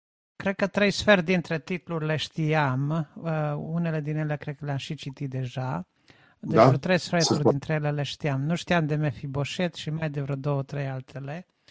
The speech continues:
Speaker 2: Da.
Speaker 1: Dar restul am, um,
Speaker 2: Da.
Speaker 1: unele le-am citit, altele am auzit despre ele, da.
Speaker 2: Și asta, Viața care învinge, repet,
Speaker 1: Da, este
Speaker 2: este
Speaker 1: disponibilă și în versiunea printată, da.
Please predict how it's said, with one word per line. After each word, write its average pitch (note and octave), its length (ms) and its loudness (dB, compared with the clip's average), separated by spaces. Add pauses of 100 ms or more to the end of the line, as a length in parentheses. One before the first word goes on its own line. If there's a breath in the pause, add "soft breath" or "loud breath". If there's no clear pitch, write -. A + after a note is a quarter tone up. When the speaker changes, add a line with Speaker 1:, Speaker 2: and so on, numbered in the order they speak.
(160)
Speaker 2:
Da. A2 320 6 (140)
Speaker 1:
Dar D#3+ 240 -8
restul D#3 640 -4
am, D3 320 -6 (220)
um, C#3 260 -8 (640)
Speaker 2:
Da. - 180 6
Speaker 1:
unele E3+ 240 0
le-am D3+ 160 0
citit, E3+ 400 -4
altele F#3 320 0
am E3 120 0
auzit D#3 260 -4
despre C#3+ 280 -10
ele, C3+ 240 -6
da. C#3 200 -8 (1600)
Speaker 2:
Și B2+ 380 6
asta, C#3 360 10
Viața D3 420 10
care B2 500 10
învinge, C3+ 880 6 (600)
repet, C#3 560 8
Speaker 1:
Da, A#2 480 8
este A#2+ 220 2
Speaker 2:
este C3+ 200 4
Speaker 1:
disponibilă D#3+ 560 2
și - 200 -6
în D#3 80 -2
versiunea D3 420 -6
printată, C3 720 -8
da. C3+ 260 -12